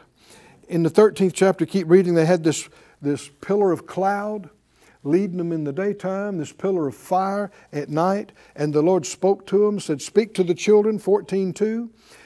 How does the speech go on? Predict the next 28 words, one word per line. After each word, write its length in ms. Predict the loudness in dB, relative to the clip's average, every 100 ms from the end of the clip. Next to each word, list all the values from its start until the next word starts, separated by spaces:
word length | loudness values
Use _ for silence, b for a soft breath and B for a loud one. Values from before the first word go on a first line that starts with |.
| b
"that 160 | -2
they 140 | 2 0
turn 340 | 0 -2 -2
and 140 | -2 -2
encamp 580 | -4 -4 -2 -2 -8 _ b b
over, 440 | 0 4 2 2
uh, 420 | -2 -8 -10 -12 -10
at, 180 | -10
at 160 | -8 -8
the 80 | -8
sea." 520 | 0 2 2 0 -4 _ b b b b
And, 180 | -8 -4
and 160 | -6
Pharaoh 500 | -4 4 6 8 6
will 220 | 4 2 -2
say, 520 | 0 2 4 2 -4 b b b -2
"They're, 440 | 4 6 4 0 -6
they're 320 | 0 0 -2 _ _ -6
entangled 640 | -6 -4 -4 -4 0 0
in 120 | 0 -2
the 80 |
land. 320 | -2 -4 -6 -6
The 60 |
wilderness 500 | 0 2 2 0 -4
has 80 | -8
shut 260 | -2 2 2
'em 140 | 2
in, 220 | 2 -2